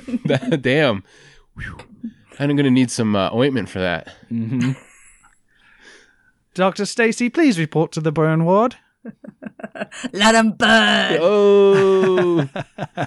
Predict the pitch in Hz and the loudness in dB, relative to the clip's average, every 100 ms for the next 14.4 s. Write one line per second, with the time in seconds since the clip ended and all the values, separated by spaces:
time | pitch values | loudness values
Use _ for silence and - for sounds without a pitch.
0 | - - - - 143 - - - _ - | -8 -12 -12 -18 -20 -20 -20 -20 _ -2
1 | 151 151 143 139 135 120 131 135 160 139 | 0 2 0 2 0 0 0 2 0 0
2 | 123 107 101 104 98 107 98 - - - | -2 -2 -2 -2 -2 -2 -2 -6 -20 -14
3 | - - 208 - 208 226 - 214 - 226 | -12 -12 -14 -14 -12 -12 -12 -14 -12 -12
4 | - - _ _ _ _ _ - - _ | -12 -20 _ _ _ _ _ -20 -20 _
5 | - 85 71 87 - - 190 208 - _ | -10 -10 -10 -12 -14 -16 -18 -20 -20 _
6 | _ _ _ - 220 - 226 - 220 - | _ _ _ -20 -18 -16 -16 -14 -16 -14
7 | 208 - _ _ _ - 131 120 110 98 | -16 -18 _ _ _ -6 -2 0 0 0
8 | 104 101 92 - 104 120 107 98 98 110 | -2 -2 -4 -6 -8 -6 -2 -2 -2 -2
9 | 110 107 135 156 139 110 104 120 135 113 | -2 -2 -2 -2 -2 -2 -4 -4 -4 -2
10 | 98 95 - 113 101 101 - - 143 143 | -4 -6 -8 -6 -6 -8 -12 -6 -4 -2
11 | 139 131 127 127 151 135 110 104 104 95 | -4 -8 -8 -6 -4 -2 -4 -6 -8 -8
12 | 92 - 95 117 131 110 95 92 - _ | -8 -8 -4 -2 0 -2 -2 -4 -10 _
13 | _ _ _ - 147 143 143 156 175 185 | _ _ _ -4 -2 0 -2 -2 -2 -2
14 | - 160 160 - | -4 -2 -2 -4